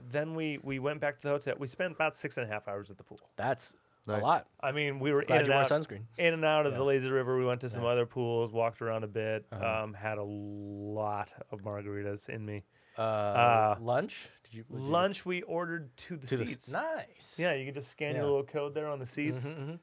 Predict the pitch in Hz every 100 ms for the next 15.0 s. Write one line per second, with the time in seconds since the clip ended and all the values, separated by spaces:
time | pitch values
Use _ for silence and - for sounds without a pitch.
0 | - 123 127 135 127 131 131 - 143 139
1 | 127 120 - 127 117 120 120 120 120 120
2 | 123 - 139 151 - - - 85 82 -
3 | _ - 123 120 117 110 - 147 127 160
4 | 175 147 127 123 170 143 127 127 127 127
5 | - 135 123 127 123 127 - 123 117 113
6 | 135 131 143 _ - _ - 113 127 127
7 | 127 120 123 127 135 - - - 123 117
8 | 120 123 135 120 143 143 117 113 - 120
9 | 113 120 123 - 117 117 175 - 113 107
10 | 117 _ 120 117 117 _ - 117 107 101
11 | 98 98 98 - _ _ _ - - 175
12 | 233 - 269 277 - 320 330 285 - 120
13 | 123 123 117 - - 123 - 131 117 104
14 | - _ _ _ _ _ _ - 139 131